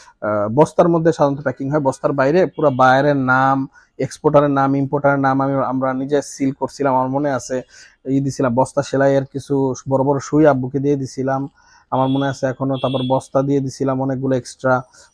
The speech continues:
তারপরে কার্টন আব্বু বলছিল প্রায় পাঁচ ছয়শো কার্টন দিতে, পাঁচ ছয়শো কার্টনও আমরা কন্টেনারে দিয়ে দিছিলাম। এই সমস্তগুলো দিছিলাম। তো normally মালগুলা যাওয়ার পরে আব্বু কোল্ড স্টোরে রাখে, ওইখান থেকে পরে সেল করে।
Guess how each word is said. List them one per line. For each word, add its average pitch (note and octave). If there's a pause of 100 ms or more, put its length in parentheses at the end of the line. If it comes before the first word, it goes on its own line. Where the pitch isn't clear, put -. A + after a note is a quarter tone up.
তারপরে B2
কার্টন C3
আব্বু C3+
বলছিল C#3
প্রায় D3
পাঁচ C3+
ছয়শো C3
কার্টন B2+
দিতে, C3
পাঁচ C3
ছয়শো C3+
কার্টনও C#3
আমরা C3
কন্টেনারে B2+
দিয়ে C3
দিছিলাম। B2+ (340)
এই D#3
সমস্তগুলো F3
দিছিলাম। A#2
তো D#3
normally E3+
মালগুলা D3
যাওয়ার C#3
পরে D3
আব্বু C3+
কোল্ড B2+
স্টোরে C#3+
রাখে, C3+
ওইখান B2+
থেকে C3+
পরে C#3
সেল A2
করে। G#2